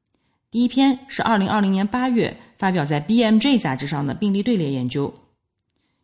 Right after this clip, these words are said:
研究的目的是讨论儿童哮喘和持续性的喘息发作与空气污染以及家庭相关的因素是否有关系。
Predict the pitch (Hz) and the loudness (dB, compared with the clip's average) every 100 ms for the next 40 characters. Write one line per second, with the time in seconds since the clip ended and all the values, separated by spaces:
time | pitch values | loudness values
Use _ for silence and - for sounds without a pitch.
0 | _ 160 185 240 262 285 180 165 165 123 | _ -4 0 4 4 4 2 -2 -6 -4
1 | 151 143 - _ _ - 220 277 277 294 | -2 -4 -10 _ _ -6 0 0 2 0
2 | 202 165 104 - - 165 175 - 185 - | 0 -2 -6 -8 -6 -4 -2 -4 -2 -2
3 | 277 247 165 - 131 131 208 240 254 262 | 2 2 2 -2 -6 -4 -2 0 0 0
4 | 220 - - _ _ _ _ 170 156 156 | 0 -2 -18 _ _ _ _ -6 -4 2
5 | 269 269 254 277 240 127 - 151 123 165 | 2 4 4 4 2 0 -6 -8 -4 -4
6 | 175 277 - - 170 - 262 269 277 196 | -2 -2 0 -2 -2 0 2 2 2 2
7 | 156 165 165 - - 156 151 120 165 185 | 0 -2 -4 -6 -6 -4 -2 -2 -2 -2
8 | - | -4